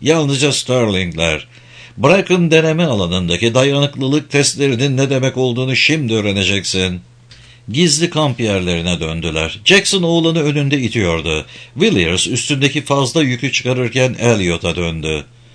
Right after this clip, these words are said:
"Sen çocukla arkadan geleceksin. Bu eşyaları boş ver. Yalnız telsizle kendi silahını al."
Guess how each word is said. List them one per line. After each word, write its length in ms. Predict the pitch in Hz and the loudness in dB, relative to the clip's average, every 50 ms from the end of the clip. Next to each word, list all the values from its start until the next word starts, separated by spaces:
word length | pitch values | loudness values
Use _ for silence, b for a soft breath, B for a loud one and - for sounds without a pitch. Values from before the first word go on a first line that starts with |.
| B B B B B B B | B B B B B B B
"Sen 260 | - - 123 123 117 | 0 2 4 4 4
çocukla 460 | 123 117 117 107 120 131 - 113 110 | 4 2 2 2 2 0 0 0 0
arkadan 420 | 113 101 117 110 104 110 110 107 | 0 2 0 0 2 2 2 2
geleceksin. 680 | 95 92 90 92 87 87 90 82 - - 90 85 76 - | 0 0 0 0 0 0 -2 -2 -2 -4 -4 -6 -6 -4
Bu 160 | - 143 151 139 | 0 2 2 4
eşyaları 520 | 123 - - 135 123 123 123 120 120 101 | 4 4 4 4 4 2 2 2 0 2
boş 260 | 101 104 98 - 82 | 2 0 0 0 -2
ver. 140 | 87 87 85 | -2 -2 0
Yalnız 480 | 85 101 131 147 151 143 147 143 143 - | 2 2 2 2 2 2 0 -2 -2 -2
telsizle 640 | - 135 131 131 117 - - 147 123 101 123 123 | 0 0 0 2 0 2 0 0 0 0 0 -2
kendi 400 | 117 - 123 120 120 117 117 120 | -2 2 2 4 4 4 2 0
silahını 440 | 110 104 104 101 101 98 95 95 95 | -2 -2 0 0 2 2 2 2 2
al." 240 | 85 80 80 78 | 0 0 0 -2